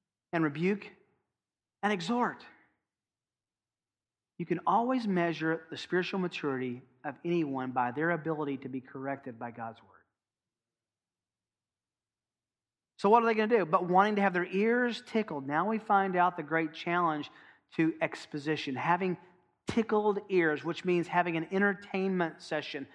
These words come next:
going and having a time where your ears are satisfied. Ear tickling means it, it was a, a, a Greco-Roman, uh, uh, flow and philosophy where you would go and people would say things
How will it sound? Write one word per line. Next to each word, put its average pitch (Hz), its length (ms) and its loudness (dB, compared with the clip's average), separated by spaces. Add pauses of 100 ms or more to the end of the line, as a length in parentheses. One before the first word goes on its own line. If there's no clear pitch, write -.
(260)
going 185 380 4
and 175 80 2
having 185 340 4 (180)
a 170 60 -2
time 202 340 4
where 185 120 2
your 175 100 2
ears 202 320 6
are 160 80 -4
satisfied. 190 720 4 (240)
Ear 226 160 6
tickling 214 480 2
means 196 280 2
it, 175 180 2
it 180 60 0
was 160 120 0
a, 147 100 -2 (340)
a, 175 160 6
a 165 100 2
Greco-Roman, 190 1040 4 (360)
uh, 170 40 2
uh, 156 640 0 (360)
flow 196 360 6
and 180 120 -2
philosophy 175 800 6 (420)
where 190 160 6
you 185 180 4
would 170 180 2
go 202 340 6
and 185 240 0 (200)
people 233 320 2
would 185 140 6
say 220 300 4
things 165 540 0